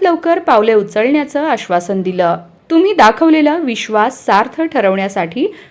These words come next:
आणि मतदारसंघाचा सर्वांगीण विकास वेगाने पुढे नेण्यासाठी मी कटिबद्ध आहे. प्रगतीचा हा प्रवास अखंडित ठेवत नागरिकांच्या आशा आकांक्षा पूर्ण करण्यासाठी संपूर्ण ताकदीने काम करणार" असल्याचं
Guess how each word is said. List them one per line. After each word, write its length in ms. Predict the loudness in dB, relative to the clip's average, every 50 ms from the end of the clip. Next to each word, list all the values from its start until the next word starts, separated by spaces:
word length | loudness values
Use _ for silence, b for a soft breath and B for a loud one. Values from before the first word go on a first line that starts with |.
| B -4
आणि 140 | 0 0 2
मतदारसंघाचा 920 | 2 2 2 2 2 2 2 2 2 2 2 2 2 2 0 0 -2 -2 -2
सर्वांगीण 580 | 0 0 0 2 2 0 0 2 2 2 2
विकास 440 | 2 0 0 0 0 0 0 -2 -6 b b b b -2
वेगाने 540 | 0 0 2 4 2 4 4 4 2 0 -2
पुढे 320 | -4 -4 -2 -2 0 0
नेण्यासाठी 640 | 0 -2 -2 -2 -4 -4 -4 -4 -6 -6 -4 -2 0
मी 140 | 2 2 2
कटिबद्ध 600 | 2 0 -2 -2 -2 -2 -2 -2 -4 -2 -2 -2
आहे. 400 | 0 0 -2 -2 -4 -4 -6 -8 b b b b b b b
प्रगतीचा 600 | -4 -2 0 2 0 0 -2 -4 -4 -2 -2 -2 -2
हा 160 | -2 -2 -2 -2
प्रवास 520 | 0 0 0 0 2 0 0 -2 -4 -6
अखंडित 440 | -8 -8 -6 -2 0 0 2 0 0 -2 -4 -2
ठेवत 320 | -2 0 2 2 0 0 -2 B B B B B B 0
नागरिकांच्या 720 | 2 4 4 4 2 0 0 0 2 2 2 2 2 -2
आशा 440 | -2 -2 0 0 -2 0 0 -2 -2
आकांक्षा 640 | -2 -2 -2 -4 -2 -4 -4 -4 -6 -6 -6 -6 -6
पूर्ण 360 | -6 -6 -6 -6 -4 -4 -4
करण्यासाठी 720 | -4 -4 -4 -2 -2 -4 -2 -2 -4 -4 -2 -4 -4 -4 B B B B B B -2
संपूर्ण 500 | 2 2 2 4 4 2 2 2 2 0
ताकदीने 720 | -2 -2 0 0 2 0 0 -4 -4 2 4 4 4 4 0
काम 280 | -2 -2 -2 -2 -2
करणार" 360 | -2 -2 -2 0 0 0 -2 -2
असल्याचं 580 | -4 -6 -4 -4 -4 -4 -2 -2 -4 -4 -4